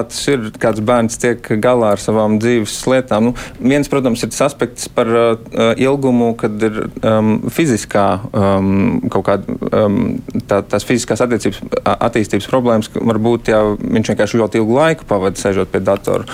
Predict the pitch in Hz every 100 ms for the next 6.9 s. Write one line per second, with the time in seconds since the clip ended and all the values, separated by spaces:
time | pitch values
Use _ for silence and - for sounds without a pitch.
0 | - - - - 101 98 95 92 92 -
1 | 107 101 95 95 101 104 110 120 107 104
2 | - 101 92 104 110 101 90 98 101 -
3 | 98 - 110 117 - - - 101 110 110
4 | - - 101 - 101 123 123 - 113 117
5 | 120 117 107 104 110 - 110 107 113 120
6 | 113 123 - 120 123 - 104 101 -